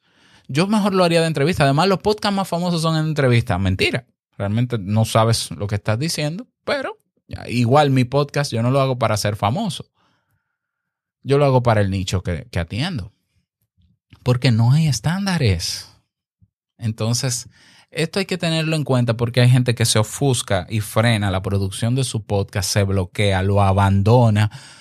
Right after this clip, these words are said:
porque entiende que no está cumpliendo con ciertos estándares, como si esto fuese una industria, que no lo es. Ojo con esto,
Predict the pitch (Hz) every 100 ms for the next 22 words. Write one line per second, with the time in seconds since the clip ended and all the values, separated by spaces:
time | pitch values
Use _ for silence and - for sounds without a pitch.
0 | _ - 170 190 185 220 196 156 151 156
1 | - 175 165 180 139 107 104 101 117 120
2 | 131 120 110 - 117 101 98 - 123 123
3 | 143 - 165 175 143 120 113 120 127 127
4 | 151 - 104 113 - _ _ _ _ _
5 | _ 104 107 151 139 143 143 131 - -
6 | - _ _ _ _ - 139 156 151 117
7 | 123 135 117 - 131